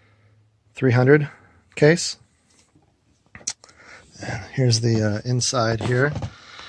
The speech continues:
Uh, so I went with the Toolkit R C M eight. Um, that's the, uh, charger I went with here. Um, the, uh, power supply underneath is, uh, Atlantean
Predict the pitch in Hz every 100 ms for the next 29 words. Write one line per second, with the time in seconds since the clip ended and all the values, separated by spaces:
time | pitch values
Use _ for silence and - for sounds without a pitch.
0 | - - 110 107 - 110 113 117 117 -
1 | 117 107 92 - - - - - 139 127
2 | 131 120 117 123 120 117 113 107 120 -
3 | - - _ _ _ _ _ 98 95 95
4 | 92 90 - _ _ 101 95 - 101 101
5 | 95 92 92 _ _ _ _ _ _ _
6 | _ _ _ _ _ _ _ _ _ _
7 | _ - - 139 131 131 127 131 127 131
8 | 131 135 147 _ _ _ _ _ _ _
9 | _ _ - - 104 101 101 101 101 -
10 | _ _ 120 117 113 104 101 98 90 _
11 | _ _ _ - - - _ - 135 131
12 | 123 - 120 113 117 117 117 113 98 95
13 | 95 98 95 101 113 120 - 120 117 107